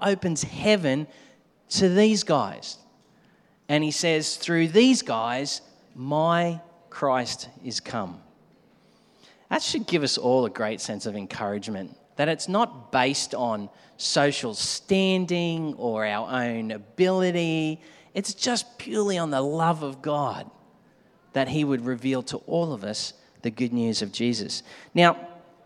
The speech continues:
I want to just touch on this issue of what hap-, the first reaction of the shepherds to the angels. It said there, um,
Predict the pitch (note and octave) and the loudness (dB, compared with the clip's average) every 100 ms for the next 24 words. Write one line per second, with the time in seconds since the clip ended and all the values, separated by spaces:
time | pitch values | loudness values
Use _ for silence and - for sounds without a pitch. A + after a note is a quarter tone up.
0 | _ _ _ - - C#3 E3 A#3 C4 B3 | _ _ _ -16 -6 -2 2 2 2 0
1 | - - F3+ E3+ - - D3 C3+ C3 - | 0 0 0 0 -6 -4 -2 0 -2 -4
2 | - C3 - C3+ B2+ - A#2 A2+ G#2+ - | -6 -4 -2 -2 -2 0 2 2 -2 -4
3 | C#3 D#3+ - E3 - C#3 C3 - E3+ F3+ | 4 4 4 -4 -4 -8 -8 2 2 2
4 | - E3 C#3 C3 - A2+ G#2 - - _ | 0 0 2 0 -6 -8 -10 -18 -20 _
5 | _ _ - B2+ B2+ B2 - C#3+ C#3 A#2 | _ _ -2 0 0 -4 0 0 0 -6
6 | - - A#2 A2+ F#2+ - _ - A#2 A#2+ | -6 -6 -4 -4 -8 -16 _ -4 -2 0
7 | A2+ F2+ - - - _ _ _ - - | -2 -8 -14 -16 -18 _ _ _ -20 -20
8 | - - C#3 - A3 B3 F3+ C3+ C#3 - | -20 -10 -4 2 6 6 6 6 6 2
9 | - B2 A#2+ A2+ - | -2 0 0 -2 -8